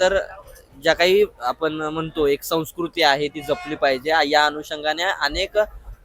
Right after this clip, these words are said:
परंपरा रूढी या जपल्या जात आहेत आणि कुठेतरी त्याच्यामुळेच अधिक या अंधश्रद्धेला वाव मिळतोय असं वाटत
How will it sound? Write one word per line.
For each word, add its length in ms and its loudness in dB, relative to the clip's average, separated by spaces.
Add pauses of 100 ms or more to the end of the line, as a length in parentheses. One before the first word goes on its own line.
(180)
परंपरा 520 6
रूढी 400 -4
या 80 2
जपल्या 440 2
जात 240 -2
आहेत 140 -2
आणि 260 -2
कुठेतरी 560 -4
त्याच्यामुळेच 760 0 (160)
अधिक 300 0 (200)
या 140 6
अंधश्रद्धेला 640 -2
वाव 260 2
मिळतोय 340 -6
असं 180 -6
वाटत 200 -2